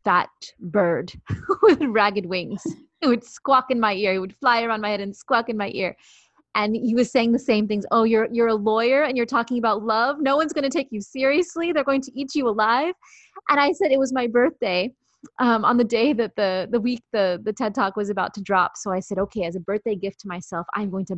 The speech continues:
banish this little critic." And I got even violent in my imagery. I'm like, "I'm going to, I'm going to drown him. <laughs> I'm going to," like, I was just, I was so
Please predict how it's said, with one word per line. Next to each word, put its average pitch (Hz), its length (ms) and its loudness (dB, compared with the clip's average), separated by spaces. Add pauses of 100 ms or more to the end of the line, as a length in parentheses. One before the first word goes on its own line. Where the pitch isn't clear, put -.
(120)
banish 202 440 -4
this 196 200 -8
little 196 160 -2
critic." 214 420 -2 (360)
And 233 80 2
I 214 60 2
got 220 200 -2
even 208 300 -4
violent 170 400 -4
in - 20 -10
my 160 140 -6
imagery. 165 400 -6
I'm 160 100 -6
like, 180 140 -2
"I'm 247 100 4
going 277 180 2
to, 254 220 -2
I'm 233 140 0
going 285 160 2
to 208 320 -6 (100)
drown 285 380 4
him. 208 320 -2
<laughs> - 40 -16
I'm 311 120 0
going - 140 -4 (100)
to," - 100 -8 (240)
like, 554 180 4
I 523 100 4 (100)
was 427 160 0
just, 403 160 -6
I 302 100 0
was 339 180 -8
so 359 200 0